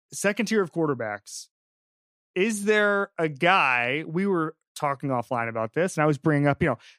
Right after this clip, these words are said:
maybe Bo Nix takes a leap. Maybe Michael Penix takes a leap. Um, maybe there's a guy we're not even, you know, I, I'm, I'm not saying this is going to happen, but if Sam Hartman is lights out at Notre Dame, then we start talking first round for a guy like that. I don't know.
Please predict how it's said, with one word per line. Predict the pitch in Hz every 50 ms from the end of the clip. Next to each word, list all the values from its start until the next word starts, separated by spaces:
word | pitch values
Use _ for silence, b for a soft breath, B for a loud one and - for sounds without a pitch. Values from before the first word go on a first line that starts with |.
| B -
maybe | 170 170 170 175
Bo | 143 160 165
Nix | 160 160 156 151 - -
takes | - 147 135 - -
a | 147
leap. | 139 135 120 110 _ -
Maybe | 131 135 139
Michael | 139 143 139 135 - 135
Penix | - 139 151 139 135 127 -
takes | - 135 127 - -
a |
leap. | 135 131 127 113 104 - _ _ _ _ _ _ -
Um, | - 143 135 135 135 131 131 131 131 131 131 143 - _ _ -
maybe | 151 139 139 147 147 143 151 143 139 139 147
there's | 143 143 139 127
a | 139 131
guy | 135 131 131 139 139
we're | 131 135 135
not | 135 127 135 139
even, | 135 -
you | 139
know, | 123 110 b b b b b _ _ _ _ _ -
I, | 143 147 -
I'm, | - 139 135 - -
I'm | - 139 135 135
not | 135 131 135 - -
saying | - - 151 139 143 143
this | 139 123
is | 120
going | 135 147 139 135
to | 135
happen, | 127 131 139 143 185 180 160
but | 151 143
if | 139 131
Sam | - - 165 160 147 131
Hartman | 131 151 156 160 151 143
is | 139 135 123
lights | 135 143 147 139 - -
out | 156 147 143
at | 156 156
Notre | 151 143 151 151
Dame, | 165 190 185 165 139 135
then | 131 127
we | 131
start | 123 - 143 147 -
talking | 131 131 127 - 135 123
first | - 143 135 123 -
round | 147 139 139 127
for | - 147
a | 143
guy | 147 143
like | 151 151 151 135
that. | - 202 175 - -
I | 143 143 165
don't | 185 185 190
know. | 214 262 240 - -